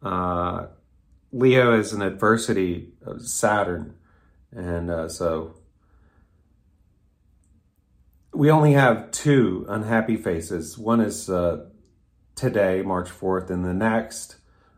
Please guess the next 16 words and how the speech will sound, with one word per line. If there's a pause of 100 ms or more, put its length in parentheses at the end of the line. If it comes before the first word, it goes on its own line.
(180)
uh,
it's
actually
not
until
May
first, (760)
uh, (120)
again
with
moon
in
Leo
on
a
Saturday.